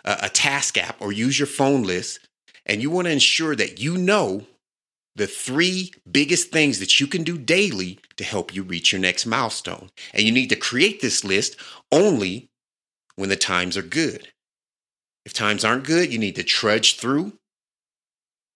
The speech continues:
until you can get things and get some, by taking massive action and get things better. But when things are good, that's when it's time to create these plans. That's when it's time to pour these good energy back into yourself to help create more good.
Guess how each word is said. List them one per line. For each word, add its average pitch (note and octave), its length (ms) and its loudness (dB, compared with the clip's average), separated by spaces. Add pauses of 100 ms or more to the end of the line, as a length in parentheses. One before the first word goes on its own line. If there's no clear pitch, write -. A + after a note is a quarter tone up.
(460)
until G#2 220 -2
you G2 80 0
can F#2+ 160 -8
get A2 220 0
things B2+ 340 -2
and F#2+ 100 -8
get A2 140 -4
some, F#2+ 180 -2
by F2 220 -4
taking A2+ 380 -2
massive G2+ 360 0
action B2 360 -2
and A2+ 120 -6
get G2+ 160 -4
things G#2 260 -6
better. C3+ 340 -2 (240)
But G#2+ 100 0
when G#2+ 140 0
things C3+ 260 0
are B2+ 80 0
good, E3+ 340 2
that's C#3 280 -2
when D3 140 0
it's B2+ 100 0
time A#2+ 260 -4
to A#2+ 60 -4
create A2+ 300 0
these G#2 180 -2
plans. A2+ 340 -2
That's A2+ 240 -4
when E3+ 100 0
it's C3 120 -2
time B2 240 -4
to G2 60 -6
pour C#3+ 320 2
these B2 200 -2
good - 320 0
energy C3+ 400 2
back A#2 320 -2
into C3+ 240 0
yourself A#2 640 0 (520)
to G2+ 60 -6
help G2 240 0
create F#2 320 2
more F#2 200 -2
good. C3+ 480 -2